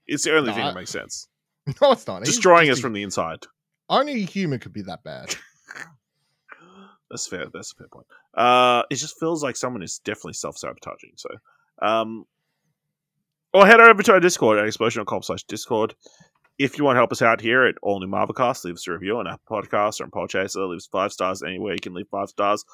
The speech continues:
Speaker 1: or just tell people about the number one Australian-made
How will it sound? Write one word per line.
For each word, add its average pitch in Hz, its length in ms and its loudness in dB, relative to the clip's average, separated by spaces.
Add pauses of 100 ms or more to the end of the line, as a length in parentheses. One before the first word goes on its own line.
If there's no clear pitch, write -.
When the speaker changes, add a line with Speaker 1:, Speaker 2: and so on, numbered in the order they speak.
(280)
Speaker 1:
or 123 160 2
just 151 260 0
tell 185 360 8
people 139 320 2
about 123 380 2 (540)
the 117 120 -4
number 123 280 0
one 113 280 0
Australian-made 107 880 -4